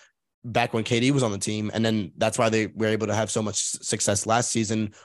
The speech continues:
when they won the championship. So, um, or when they won the finals. So, like, I think that that's kind of what we're looking at with the Suns.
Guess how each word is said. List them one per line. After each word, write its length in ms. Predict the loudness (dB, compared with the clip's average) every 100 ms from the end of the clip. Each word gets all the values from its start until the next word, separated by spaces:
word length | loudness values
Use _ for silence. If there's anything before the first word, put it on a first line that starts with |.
| -4
when 120 | -2
they 80 | 0
won 160 | 0
the 60 | -2
championship. 580 | -2 -4 -4 -8 -6 0
So, 380 | 2 4 4 0 -20 -20 -20 _ _
um, 440 | 2 4 2 -2 -4
or 100 | -2
when 120 | 0
they 60 | 0
won 120 | 0
the 80 | 0
finals. 300 | 0 0 2
So, 160 | 4
like, 260 | 4 4 0 _ _ _ _ _ _ -2
I 120 | 2
think 140 | 2 2
that 100 | 2
that's 180 | 0
kind 140 | 2 0
of 80 | 0
what 100 | -2
we're 100 | -2
looking 220 | -2 -4
at 80 | -4
with 80 |
the 80 | -6
Suns. 560 | 0 2 2 2 0